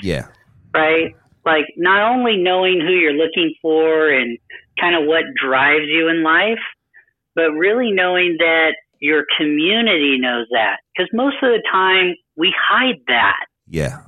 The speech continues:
Speaker 2: We don't actually share with them what drives us. We don't actually share with them the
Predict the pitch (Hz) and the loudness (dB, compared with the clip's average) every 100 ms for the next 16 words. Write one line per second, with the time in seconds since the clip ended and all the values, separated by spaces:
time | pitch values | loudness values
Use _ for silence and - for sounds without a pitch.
0 | - - 208 254 247 240 - 240 202 - | -10 -4 0 0 0 -2 -4 0 0 0
1 | - 208 208 190 147 151 151 143 139 143 | 0 2 2 2 0 0 0 2 0 0
2 | 143 156 131 151 143 143 127 120 107 - | 0 -2 0 0 2 2 0 -2 -4 -4
3 | 143 170 214 226 220 190 156 - - 170 | -2 0 2 0 -2 -2 -2 -2 0 2
4 | 165 151 - 147 135 131 127 - - - | 2 0 -2 0 0 0 -4 -10 -20 -20
5 | _ _ 151 | _ _ -6